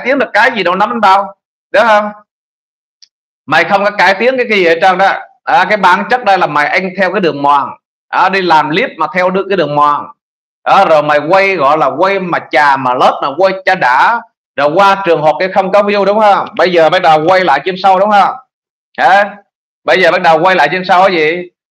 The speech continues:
Đơn giản thôi mà, bây giờ giữa mày với Út Gà mà thật sự phải tạo ra một sự cạnh tranh mới nữa, tao đảm bảo mày view là lên ngập trời luôn. Đó, đánh ghen đi, bây giờ chơi trò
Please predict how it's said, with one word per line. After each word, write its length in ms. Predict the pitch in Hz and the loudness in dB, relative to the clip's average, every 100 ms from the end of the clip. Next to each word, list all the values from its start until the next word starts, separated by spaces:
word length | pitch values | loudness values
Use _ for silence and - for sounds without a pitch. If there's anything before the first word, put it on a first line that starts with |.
| _ 131 | _ -2
Đơn 320 | 175 202 190 | 0 2 2
giản 200 | 180 220 | 0 2
thôi 120 | 220 | 0
mà, 180 | 185 170 | 2 2
bây 140 | 190 | 0
giờ 180 | 180 170 156 | 2 0 2
giữa 120 | 170 | 0
mày 280 | 202 190 170 | 2 2 2
với 80 | 180 | 0
Út 220 | 214 208 | -4 0
Gà 260 | 180 165 | 2 2
mà 120 | 160 160 | 2 0
thật 100 | 160 - | -2 -2
sự 200 | 160 170 - | -2 -2 -2
phải 80 | 196 | 0
tạo 200 | 139 135 | 2 2
ra 120 | 180 | 2
một 140 | 196 160 | 0 -2
sự 120 | - 160 | -4 -6
cạnh 100 | 180 | 0
tranh 260 | 190 190 190 | 0 0 2
mới 180 | 202 262 | 2 2
nữa, 120 | 175 | 0
tao 80 | 175 | 0
đảm 240 | 170 190 | 0 2
bảo 180 | 196 170 | 2 0
mày 180 | 214 160 | 0 -2
view 280 | 143 185 190 | -2 -2 0
là 100 | 165 | 0
lên 220 | 160 180 | 0 -2
ngập 120 | 156 - | -4 -2
trời 160 | 143 147 | -2 0
luôn. 280 | 175 131 - _ _ _ _ | 0 -2 -8 _ _ _ _
Đó, 380 | 143 180 175 - - _ _ | 2 4 2 -2 -10 _ _
đánh 240 | 175 247 | -2 0
ghen 260 | 233 233 233 | 2 2 2
đi, 80 | 247 285 - | 0 -2 -6
bây 160 | - 233 | -2 0
giờ 100 | 202 196 | 0 2
chơi 180 | 233 | 0
trò 120 | 226 | 2